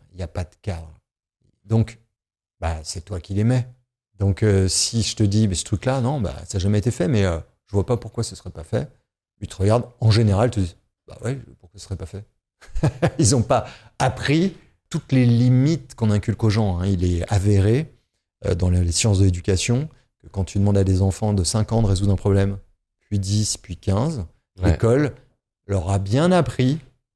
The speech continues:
Speaker 1: à ne plus être créatif parce qu'on t'a bien appris ce qui se pouvait ou ce qui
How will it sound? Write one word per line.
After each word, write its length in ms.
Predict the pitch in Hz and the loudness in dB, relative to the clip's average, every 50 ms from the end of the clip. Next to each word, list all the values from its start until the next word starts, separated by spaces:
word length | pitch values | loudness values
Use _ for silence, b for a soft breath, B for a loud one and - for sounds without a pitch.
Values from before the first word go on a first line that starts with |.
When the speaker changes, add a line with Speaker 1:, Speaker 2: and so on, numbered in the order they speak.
| _ _ _ | _ _ _
Speaker 1:
à 80 | 107 | 0
ne 80 | 104 104 | 0 0
plus 200 | - - - 120 | 0 2 0 0
être 100 | 107 117 | 0 0
créatif 680 | - - 113 104 98 - - 147 151 - - - - _ _ _ _ _ _ _ _ | -2 0 2 2 2 2 0 -2 -2 -2 -6 -14 -20 _ _ _ _ _ _ _ _
parce 160 | 98 90 - | -6 -6 -4
qu'on 100 | - 107 | -4 -4
t'a 140 | 98 - 95 | -2 -2 -2
bien 240 | 90 95 120 135 151 | 0 0 0 2 0
appris 280 | 143 117 - - 127 | 0 0 0 -2 -2
ce 120 | 123 - - | -2 -4 -8
qui 100 | - - | -10 -12
se 80 | - | -12
pouvait 380 | - - - 110 101 92 113 110 | -12 -6 -4 -2 0 2 2 2
ou 100 | 107 95 | 0 0
ce 120 | 90 - | -4 -8
qui 140 | - - 98 | -6 -6 -6